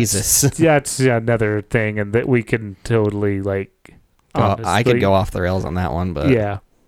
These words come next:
Speaker 2: So there's a lot. Other, so Lucifer, yeah, Sweet Tooth. Sweet Tooth is very interesting. Uh, plague ends up coming, wiping out the entire planet, or half of the pla-, or a good chunk of the planet.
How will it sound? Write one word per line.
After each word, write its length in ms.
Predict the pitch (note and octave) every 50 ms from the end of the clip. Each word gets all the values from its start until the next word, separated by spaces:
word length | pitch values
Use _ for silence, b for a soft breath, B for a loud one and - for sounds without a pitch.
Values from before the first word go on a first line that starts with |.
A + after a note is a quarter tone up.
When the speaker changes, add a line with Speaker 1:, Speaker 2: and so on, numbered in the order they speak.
| _ -
Speaker 2:
So 80 | - A#3+
there's 160 | A#3 A3 G3
a 20 | F3
lot. 160 | D3+ A#2+ - B B B B B B B
Other, 240 | F#3+ F3 F3+ F3 D#3+
so 200 | - F3 D3+ C3+
Lucifer, 340 | C#3 D3+ C#3 - - D#3
yeah, 80 | C#3 C3 - b b b b
Sweet 260 | - - D#3+ D#3+ -
Tooth. 280 | - D#3 D#3+ E3+ - - - _ _ _
Sweet 300 | - - E3+ G3 - -
Tooth 200 | G#3+ G#3 G3+ -
is 340 | - F#3 E3 D#3+ C#3+ C3+ - _ -
very 300 | C#3+ C#3+ C#3 C3 C3 B2+
interesting. 580 | B2 A#2 C3 B2+ A#2 - - C#3 C3+ C#3+ D3 C#3 _ -
Uh, 220 | C3 A#2+ A#2 A#2 A#2
plague 320 | - - C#3 C3+ C3 B2+
ends 140 | B2+ B2 B2
up 80 | C3
coming, 280 | - - C3 B2+ B2+ C3+
wiping 240 | C3 B2 A2+ A2 B2
out 120 | A#2+ B2 -
the 100 | - B2
entire 360 | - C#3 A#2+ - C3 B2+ B2
planet, 540 | - E3+ F#3 G3+ G#3 G#3 G#3+ A3 - - -
or 120 | E3+ D3
half 220 | A#2+ D3+ E3+ D#3 -
of 40 | D#3+
the 80 | D#3+
pla-, 120 | - F3 E3
or 60 | C#3+
a 40 | A2
good 180 | G#2 B2+ C3 -
chunk 180 | - C#3+ C3+
of 40 | C#3
the 60 | D3 C#3
planet. 340 | - D#3 D3+ D#3+ F#3 -